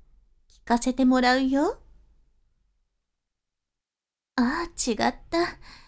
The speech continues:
君の惨めな泣き声で、笑わせてもらうよ。このマゾ犬は、どんな声で泣くのかしら。プライドが邪魔して泣けないなら、それでもいいよ。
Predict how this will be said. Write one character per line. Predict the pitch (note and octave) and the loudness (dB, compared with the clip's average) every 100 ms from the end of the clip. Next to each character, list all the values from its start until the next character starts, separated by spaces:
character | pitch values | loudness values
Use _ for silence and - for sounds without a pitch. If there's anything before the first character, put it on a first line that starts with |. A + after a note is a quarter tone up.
| - _ _ _ - | -20 _ _ _ -2
君 | D#4+ E4 | 0 2
の | E4 | 0
惨 | E4 E4+ F4+ F4 | 2 0 0 0
め | E4 | 2
な | C4+ B3 | 4 4
泣 | B3 B3+ | 4 0
き | B3+ | 0
声 | C4+ D#4 | 2 2
で、 | A3+ G#3 A#3+ - - - - | 2 0 0 -6 -20 -20 0
笑 | G#3 G3 F#3+ | 6 6 6
わ | G3 | 4
せ | A#3+ B3+ | 0 2
て | C#4 | 4
も | B3+ | 6
ら | B3 | 6
う | B3+ | 4
よ。 | B3+ C#4 G4 - - _ _ _ _ _ _ _ _ - | 2 0 -2 -12 -20 _ _ _ _ _ _ _ _ -2
こ | A3 | -2
の | F#3+ F3+ | 0 -2
マ | F#3 | -4
ゾ | F#3 A3+ | 0 2
犬 | A#3 A3+ | 2 2
は、 | G#3+ G#3 - - - - | 0 -4 -6 -20 -20 -2
ど | - D#4 A4 | 2 2 2
ん | |
な | F4 | -6
声 | - C#4 C4+ | 0 2 4
で | A#3+ | 4
泣 | A3+ A#3 | 4 2
く | A#3 | 2
の | D4+ | -2
か | C#4 B3+ | -2 -6
し | - G#3+ | -4 -2
ら。 | G3+ F#3+ - - _ _ _ _ _ _ _ _ _ _ | -2 -2 -8 -20 _ _ _ _ _ _ _ _ _ _
プ | D4+ | 0
ラ | D#4 F4 | 4 4
イ | E4 | 2
ド | E4 | 0
が | |
邪 | E4 D#4+ | 0 0
魔 | D#4 | -2
し | D#4+ | -2
て | D#4 | -2
泣 | C#4 C#4 | 0 0
け | D4+ | -2
な | D#4+ E4+ | -2 -2
い | C#4 | 0
な | A#3+ | 0
ら、 | G3 - - - _ _ | 0 -6 -12 -20 _ _
そ | - A#3+ F#3+ | 0 2 2
れ | F#3+ | 0
で | A#3 | 0
も | G#3 | 0
い | F#3+ A3 F#3 | 0 -2 -2
い | |
よ。 | F3+ D4 | -4 -6